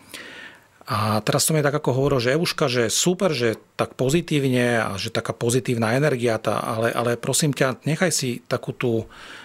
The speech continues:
energiu na to, že v tej sezóne prídu aj náročné momenty a že proste bude to naozaj obrovský tlak. A potom sme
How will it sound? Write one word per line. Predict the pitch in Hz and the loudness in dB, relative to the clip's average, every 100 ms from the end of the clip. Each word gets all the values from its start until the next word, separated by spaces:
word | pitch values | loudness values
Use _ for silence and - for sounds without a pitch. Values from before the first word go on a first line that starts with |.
| - - | -12 -2
energiu | 120 143 135 127 | 2 2 2 2
na | 113 113 | 2 0
to, | - | 0
že | 117 113 | 0 0
v | - 131 | 0 0
tej | |
sezóne | 107 139 147 127 | 2 2 2 2
prídu | 117 127 123 | 0 0 2
aj | 117 117 | 2 2
náročné | 123 139 131 - 117 | 2 2 0 -2 -2
momenty | 117 139 139 127 - 123 120 110 | 0 2 0 -2 -2 0 2 0
a | 107 | 0
že | 107 | -4
proste | 104 113 - - 110 113 | -2 0 0 -2 -2 0
bude | 123 120 | 2 2
to | 131 | 2
naozaj | 123 135 123 | 2 2 2
obrovský | 123 123 123 117 - 113 | 0 0 0 0 -2 -2
tlak. | 127 131 135 - - - - - - - - - - _ - | 2 2 0 -6 -18 -20 -20 -20 -20 -20 -20 -20 -20 _ -14
A | - | -6
potom | - - | 0 0
sme | 196 | 0